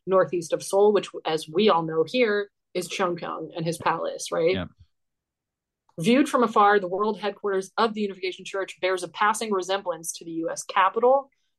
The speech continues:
Speaker 1: Equally ostentatious are a convention center. It's like, I think it's really cool that an outsider journalist is like, um, "What the fuck?"
Speaker 2: Yeah.
Speaker 1: This is a man who has obviously, in a well-documented way,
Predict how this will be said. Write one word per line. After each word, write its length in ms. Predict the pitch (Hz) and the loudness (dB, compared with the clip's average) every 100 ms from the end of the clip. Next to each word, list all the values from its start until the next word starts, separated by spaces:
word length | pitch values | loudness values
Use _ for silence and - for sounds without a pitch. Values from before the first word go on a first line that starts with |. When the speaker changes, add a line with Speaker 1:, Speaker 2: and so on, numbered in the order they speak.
| _ _ _ _ | _ _ _ _
Speaker 1:
Equally 440 | 262 254 254 214 | -2 2 4 4
ostentatious 1000 | 190 185 - 190 180 175 185 175 175 - - 185 | 4 0 -6 -10 -10 -8 -6 -6 -8 -12 -8 2
are 120 | 180 | 2
a 40 | |
convention 680 | 175 175 160 180 190 202 208 | 2 -4 -4 -2 -2 0 0
center. 640 | 208 208 208 214 208 208 220 _ _ _ _ | 0 -2 -2 0 0 0 -4 _ _ _ _
It's 200 | 202 202 | -2 0
like, 280 | 214 202 - _ _ _ _ _ | 2 0 -2 _ _ _ _ _
I 140 | - 247 | 2 4
think 180 | 311 311 | 4 -2
it's 180 | 269 202 | -4 -6
really 340 | 220 311 285 | -2 -2 -2
cool 500 | 220 285 254 214 247 - | -4 2 2 2 -2 -2
that 200 | 202 202 | 0 0
an 100 | 196 | 0
outsider 440 | 175 208 240 214 | -2 -2 0 0
journalist 540 | 180 208 226 214 214 180 | 0 -2 -2 -2 -4 -6
is 120 | 170 | -4
like, 300 | 190 175 170 _ _ | 0 0 -2 _ _
um, 300 | 196 190 170 | 0 0 0
"What 260 | 160 180 190 | 0 0 0
the 120 | 220 | -4
fuck?" 480 | - - 156 226 294 - - _ - | -4 -4 -2 -2 -6 -16 -20 _ -12
Speaker 2:
Yeah. 200 | 92 - - _ | -10 -10 -14 _
Speaker 1:
This 200 | 220 254 | 2 2
is 100 | 262 | 4
a 80 | 247 | 2
man 300 | 240 240 240 | 2 0 -2
who 220 | 214 233 | 0 -2
has 280 | 220 202 180 - | -2 -4 -6 -2
obviously, 800 | 170 208 190 185 - 180 175 185 | 0 0 -2 -4 -4 -6 -4 -4
in 80 | |
a 80 | 165 | -4
well-documented 840 | 160 165 170 165 175 180 170 165 165 | 0 0 2 0 -2 -6 -14 -14 -6
way, 520 | 180 214 180 165 202 | -2 0 0 -2 -8